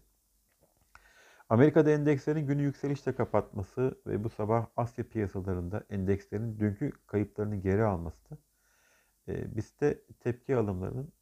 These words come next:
e, gelmesini sağlayacaktır, e, bugün için. Endeksin elli günlük ortalama, e, seviyesini,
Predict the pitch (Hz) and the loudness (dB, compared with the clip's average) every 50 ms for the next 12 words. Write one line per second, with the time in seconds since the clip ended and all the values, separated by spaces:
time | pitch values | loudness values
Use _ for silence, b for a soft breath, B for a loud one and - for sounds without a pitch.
0 | - - 50 - - - - _ _ _ - - _ _ _ _ 113 110 101 98 | -12 -12 -10 -10 -12 -14 -18 _ _ _ -20 -20 _ _ _ _ -2 0 0 0
1 | 95 90 - - - 143 - 131 120 123 120 117 104 113 110 107 - - 92 92 | -2 -2 -4 -6 -10 -6 -2 0 0 2 2 2 2 2 0 0 0 -8 -12 -12
2 | - - - _ _ _ - 82 82 80 - - 113 - 101 87 87 80 78 - | -12 -16 -20 _ _ _ -12 -12 -10 -10 -12 -14 -10 -8 -8 -6 -6 -8 -8 -12
3 | - - _ _ _ _ b b b b b b b b b b _ - 120 113 | -16 -20 _ _ _ _ b b b b b b b b b b _ -4 -2 0
4 | 117 123 127 123 - 143 139 139 139 135 131 127 120 120 120 - 120 117 113 - | 2 2 0 0 -2 -4 -2 0 0 0 -2 -2 -2 -4 -2 -2 -2 -2 -2 -2
5 | 117 113 117 117 120 117 - - _ _ _ - 98 98 - - - - - - | -2 -2 0 0 0 -2 -4 -6 _ _ _ -14 -12 -12 -12 -12 -14 -16 -20 -20
6 | - - 117 110 107 104 101 98 - - _ 101 101 104 107 | -12 -6 -4 -2 -2 -2 -2 -4 -6 -10 _ -10 -8 -8 -8